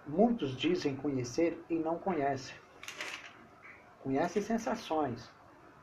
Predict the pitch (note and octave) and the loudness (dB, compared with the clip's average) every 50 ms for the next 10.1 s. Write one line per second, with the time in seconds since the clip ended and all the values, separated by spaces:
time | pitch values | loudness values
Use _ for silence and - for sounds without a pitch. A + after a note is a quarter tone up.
0 | - - - - - - - - - - - - - - - - - - - - | -20 -20 -20 -20 -20 -20 -20 -20 -20 -20 -20 -20 -20 -20 -20 -20 -20 -20 -20 -20
1 | - - - - - - - - - - - - - - - - - - - - | -20 -18 -18 -18 -20 -18 -16 -14 -12 -10 -10 -10 -10 -12 -14 -18 -18 -16 -16 -16
2 | - - - - - - - - - - C#3+ C#3+ C#3 D3 D#3 E3+ E3+ - - G3+ | -16 -18 -18 -18 -18 -18 -16 -8 -2 0 2 2 4 6 6 6 6 4 4 2
3 | - - F3+ G3 A3 G#3 - - - D#3 D3+ D#3 D3 C3+ A#2+ - - - - - | 6 6 6 6 6 4 2 2 4 4 6 6 4 2 0 -4 -8 -10 -12 -6
4 | - C3+ D3 F3+ F3+ - F#3 - - G#3+ G3+ - G#3+ G#3 E3+ E3 E3 E3+ - - | -2 0 2 2 0 0 -2 -2 -2 -2 0 0 0 0 2 2 2 0 0 -4
5 | - - - D#3 C#3+ B2+ C3 C#3+ C#3+ C#3+ D#3+ E3 E3 E3+ F#3 E3 E3+ G3 F#3 E3 | -8 0 4 4 4 4 4 2 2 4 4 2 0 -2 -4 -4 -2 0 0 0
6 | D#3+ - - - D3+ D3+ D#3 D#3+ E3 E3 E3 D#3 - D#3 D3 C3+ - D3 C#3 A#2+ | 0 -2 -2 0 0 2 0 0 -2 -4 -4 0 4 4 4 6 4 2 -2 0
7 | C3 C3 D3+ E3+ D#3+ E3+ E3 - - F3 - - - - - - - - D#3 D#3+ | 2 4 4 4 4 2 0 0 0 -2 -2 -4 -10 -20 -20 -4 0 0 2 2
8 | D#3 D3+ D#3+ E3 D#3+ E3 E3 D#3 - - C3+ A#2+ A#2 A#2 A#2 - - - - C3+ | 2 0 0 0 0 2 0 0 0 -2 -2 -2 -2 -2 -4 -8 -10 -8 -4 0
9 | C#3+ C3+ B2+ C3+ D3+ E3 F3+ F#3 D#3 C#3+ C#3+ D#3 F#3 F#3+ F#3 E3 E3+ F#3+ F3+ - | 0 0 0 0 0 -2 0 0 0 2 2 2 4 4 4 2 2 2 0 -2
10 | - - | -4 -8